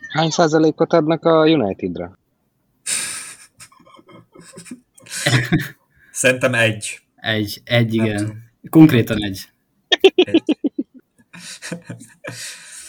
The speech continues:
Speaker 3: Arsenalnak kettő.
Speaker 2: Oké, én is mondok egy első helyet. Első adásban sem hangzott el, és most sem hangzott el egyáltalán. Szóval rákérdeznék, hogy ti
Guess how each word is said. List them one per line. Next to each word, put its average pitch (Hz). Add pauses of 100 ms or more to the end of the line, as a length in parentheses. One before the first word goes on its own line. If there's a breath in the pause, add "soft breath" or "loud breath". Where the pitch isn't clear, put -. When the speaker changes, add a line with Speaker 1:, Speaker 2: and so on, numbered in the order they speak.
(960 loud breath)
Speaker 3:
Arsenalnak 110
kettő. 95 (680)
Speaker 2:
Oké, 123 (160)
én 135
is 123
mondok 131
egy 123
első 120
helyet. 117 (500)
Első 180
adásban 113
sem 113
hangzott 113
el, 110
és 120
most 160
sem 110
hangzott 110
el 107
egyáltalán. 113 (1400)
Szóval 120
rákérdeznék, 107
hogy -
ti 113